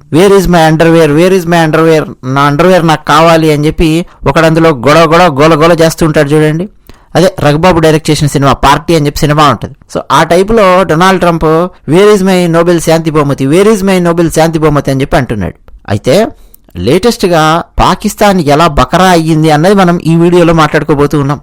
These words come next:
అన్నట్టు మా ఛానల్ నచ్చితే సబ్స్క్రైబ్ అయ్యారా? సబ్స్క్రైబ్ అవ్వండి. అలాగే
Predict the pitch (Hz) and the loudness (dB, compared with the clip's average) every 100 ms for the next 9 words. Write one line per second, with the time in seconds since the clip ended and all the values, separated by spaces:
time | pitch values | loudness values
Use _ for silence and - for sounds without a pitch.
0 | _ - 190 208 190 185 156 180 190 180 | _ -4 -2 0 -2 0 0 0 0 -2
1 | 180 170 170 151 135 - 170 165 156 156 | -2 -2 -2 -2 -4 -2 0 2 2 2
2 | 165 143 - - - 131 117 - 170 151 | 2 0 -4 -12 -12 -8 -8 -4 -2 0
3 | 139 147 104 - _ - 131 170 214 | 0 -2 -6 -12 _ -4 -2 0 -2